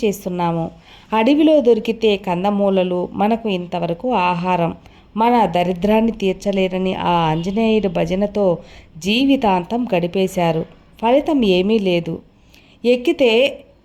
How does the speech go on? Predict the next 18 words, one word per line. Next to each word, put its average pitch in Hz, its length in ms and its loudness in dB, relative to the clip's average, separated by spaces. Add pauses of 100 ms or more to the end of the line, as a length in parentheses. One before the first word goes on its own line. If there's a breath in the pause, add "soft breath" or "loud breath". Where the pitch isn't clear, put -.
(1000)
ముందుకు 277 460 2
నడవటానికి 220 880 2 (160)
గుర్రం 214 360 2
ఎవరైనా 190 520 2
విడిచిపెట్టేస్తారా? 196 1400 -2 (120)
మీరు 190 260 0
ఇంకా 175 500 -2
హనుమనే 185 500 -2
పట్టుకొని 202 500 -6
పాకులాడుతున్నారు. 175 1080 -4 (560 loud breath)
వదిలి 226 560 2
వేరే 214 340 4
ఎవరినైనా 185 760 0
ఆశ్రయించండి 190 1080 -2 (120)
అని 175 360 -4 (320 loud breath)
అతి 208 260 0
నిష్ఠూరంగా 175 840 -2
అంది 170 540 0